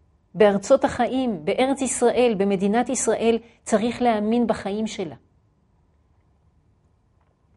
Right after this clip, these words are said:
בנטיותיו וללכת בהם בבטחה. אז ידע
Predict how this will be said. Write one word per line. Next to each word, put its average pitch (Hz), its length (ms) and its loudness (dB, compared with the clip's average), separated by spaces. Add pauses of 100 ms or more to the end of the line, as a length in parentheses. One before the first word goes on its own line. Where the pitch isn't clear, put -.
(240)
בנטיותיו 220 800 4
וללכת 196 460 0
בהם 185 260 -4
בבטחה. 160 460 -10 (1080)
אז 262 340 4
ידע 214 380 2